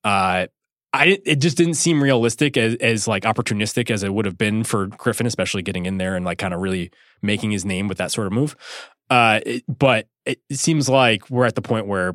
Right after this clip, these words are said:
he's pr-, they're probably not gonna do that. If he's not willing to play ball with them, it just makes so much more sense to trade him now than risk the packages getting significantly less,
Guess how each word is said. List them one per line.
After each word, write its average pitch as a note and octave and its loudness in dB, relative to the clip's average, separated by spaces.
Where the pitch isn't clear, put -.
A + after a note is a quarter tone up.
he's G#2 -4
pr-, - -8
they're B2 2
probably A2+ 4
not F#2+ 0
gonna F2 -4
do D#2+ -8
that. - -10
If B2 0
he's C#3+ 2
not C#3+ 4
willing B2+ 2
to A2 0
play C3 2
ball A2 2
with G2+ -4
them, C3+ 4
it C3 0
just B2 2
makes B2+ 2
so C#3 2
much B2+ 0
more A#2+ 0
sense G#2+ 0
to A2 -2
trade A#2 -2
him G2+ -4
now G2 2
than G#2+ 0
risk G#2+ -2
the A#2+ -2
packages G2+ 0
getting F#2+ -4
significantly G#2 -4
less, F2+ -2